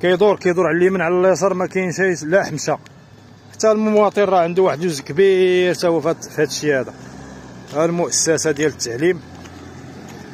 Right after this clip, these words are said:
انا غنشدوها لكم باش تعرفوها لينا، كثروا الاسماء. ها المؤسسه حتى هي في ويسلان، غير في التيرمينوس. حنا دايرين وتنصوروا لكم، آه، اجزاء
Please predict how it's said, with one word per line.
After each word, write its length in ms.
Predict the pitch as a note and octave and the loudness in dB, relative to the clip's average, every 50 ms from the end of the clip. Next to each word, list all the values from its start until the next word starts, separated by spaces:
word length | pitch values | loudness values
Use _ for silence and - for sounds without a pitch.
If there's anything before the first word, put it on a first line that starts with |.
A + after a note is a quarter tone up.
| - - C3 | -16 -10 -8
انا 140 | C#3+ D3 | -4 -2
غنشدوها 460 | D#3 D3+ D3+ - - - - D#3 D3+ D3 | -2 -2 -4 -8 -10 -2 0 0 0 0
لكم 240 | - - D#3 D3+ | -2 -4 -8 -4
باش 180 | D3 D#3+ C#3+ - | -2 -4 -4 -4
تعرفوها 420 | - C3 C#3 C#3+ D3+ D3+ D3 C#3+ | -4 -6 -6 -4 -4 -2 0 2
لينا، 220 | C#3+ D3 D3 D3 D3 | 2 0 0 -2 -4
كثروا 260 | - - - D3 D3 | -6 -4 -2 -2 -2
الاسماء. 520 | C#3 B2+ - - - C#3 D3+ E3 - - - - - - - - - - - - - - - - - - - - - - - - - - - - - - - - - - | -2 -2 -6 -8 -6 -4 -4 -4 -4 -4 -12 -16 -16 -16 -16 -16 -16 -16 -16 -16 -16 -16 -16 -16 -16 -16 -16 -16 -16 -16 -16 -16 -16 -16 -16 -16 -16 -16 -16 -16 -14 -6
ها 100 | C3 C#3 | -4 -2
المؤسسه 640 | C#3+ D3 D3 C#3+ B2 G#2 - - D3 C#3 - - C#3+ | -2 -2 -2 -4 -4 -4 -2 -2 -2 -2 -2 -2 -4
حتى 100 | B2+ D3 C#3+ C#3+ | -2 0 0 2
هي 60 | D3+ | 0
في 120 | C#3 - D3 | 0 -2 -6
ويسلان، 300 | C#3+ - - D#3+ D3 C#3 | -8 -6 -8 -10 -8 -6
غير 100 | C#3 E3 | -6 -6
في 80 | - | -8
التيرمينوس. 680 | - - D#3+ D#3 D3 D3+ D3+ D3 D3+ E3 F3 - - - - - - - - - - - - - - - - - - - - - - - - - - - | -8 -6 -4 -4 -4 -4 -6 -6 -6 -6 -6 -8 -10 -14 -16 -16 -18 -18 -18 -18 -18 -18 -20 -20 -20 -20 -20 -20 -20 -18 -18 -20 -20 -20 -20 -20 -12 -6
حنا 140 | C#3+ D3+ | -4 -2
دايرين 400 | D3 C#3 D#3 D3+ D3+ D3+ E3+ E3+ | 0 2 2 2 2 2 2 0
وتنصوروا 540 | E3 C#3+ - D#3 C#3 - D#3 D3+ D3 D3 D3+ | 0 -2 -2 -4 -4 -2 0 0 2 2 2
لكم، 340 | C#3 - D3+ D3+ D3+ D3 D3 | 0 0 -4 -4 -2 -2 0
آه، 260 | D3 D3 C#3+ C3+ C3 A#2 - | -2 -2 -2 -4 -8 -8 -2
اجزاء 540 | D#3 C#3+ C3 - - D3 E3 E3 - - | -2 -2 0 0 2 2 2 2 0 -4